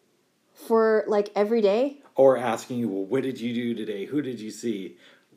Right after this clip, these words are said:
Speaker 2: You
Speaker 1: Oh.
Speaker 2: know, what was their
Speaker 1: I
Speaker 2: conversation like?"
Speaker 1: so I dated a guy for a very short time, the, the very, the shortest relationship ever, and I really, really want to forget it because it was the worst.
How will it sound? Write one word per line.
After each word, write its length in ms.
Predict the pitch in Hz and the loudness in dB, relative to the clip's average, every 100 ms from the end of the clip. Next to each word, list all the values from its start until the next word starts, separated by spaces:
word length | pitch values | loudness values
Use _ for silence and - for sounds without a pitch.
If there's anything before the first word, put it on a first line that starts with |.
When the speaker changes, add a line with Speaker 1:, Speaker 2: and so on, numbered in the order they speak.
| _ - | _ -14
Speaker 2:
You 60 | |
Speaker 1:
Oh. 220 | 190 123 | -12 -10
Speaker 2:
know, 120 | 107 104 | -12 -10
what 200 | 104 143 | -10 -10
was 140 | 143 | -6
their 100 | 131 - | -6 -2
Speaker 1:
I 240 | 233 302 | 2 2
Speaker 2:
conversation 280 | - - - | 0 -6 -18
like?" 120 | - - | -20 -18
Speaker 1:
so 280 | - - 254 | -4 2 2
I 220 | - 302 330 | 2 2 6
dated 260 | 359 320 | 6 6
a 80 | 294 | 2
guy 240 | 254 240 233 | 2 0 -2
for 200 | 233 220 | 0 0
a 60 | 196 | 0
very 440 | 202 226 226 226 | 0 0 2 0
short 440 | 220 - 208 - | -2 -2 -2 -2
time, 420 | - 208 185 170 165 | -6 -6 -4 -2 0
the, 160 | 180 | 0
the 160 | 175 190 | 2 0
very, 400 | 190 220 240 247 | 2 2 2 2
the 120 | 202 | 0
shortest 500 | 196 - 247 269 - | -2 0 2 2 0
relationship 560 | 240 220 214 214 208 202 | 2 4 2 -2 -4 -2
ever, 240 | 190 185 185 | -2 -2 0
and 80 | 175 | 2
I 60 | |
really, 800 | 175 185 196 226 233 226 208 - _ | 2 0 2 4 4 2 0 -4 _
really 360 | 208 208 208 196 | -2 2 4 2
want 160 | 190 185 | 0 -4
to 40 | |
forget 260 | 185 180 170 | -4 -2 -2
it 180 | 165 - _ - | -6 -12 _ -8
because 240 | 196 185 | -2 0
it 80 | 185 | 0
was 140 | 190 | -2
the 80 | 180 | 0
worst. 480 | 175 180 185 - | 0 -2 -4 -12